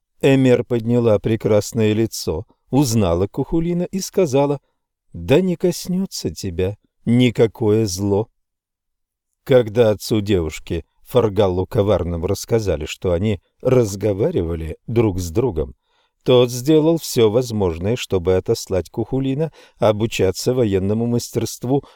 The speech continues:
к Доналлу воинственному Вальбу,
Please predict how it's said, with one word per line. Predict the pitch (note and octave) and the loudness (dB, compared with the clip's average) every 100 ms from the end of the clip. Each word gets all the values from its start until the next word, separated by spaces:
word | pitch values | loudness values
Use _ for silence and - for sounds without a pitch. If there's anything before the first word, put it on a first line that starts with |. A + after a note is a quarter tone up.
| _ | _
к | G#2+ A#2+ | -2 2
Доналлу | D3 F#3 C3 G#2+ A2 A#2+ | 2 2 2 2 2 2
воинственному | A2+ A#2+ A#2 A2 - A2+ A2+ A2+ A#2+ - _ | 2 2 0 -4 -4 -2 0 0 -2 -4 _
Вальбу, | C3 B2+ C3+ G#2+ G2 F#2+ G2 | 0 4 4 4 0 -2 -2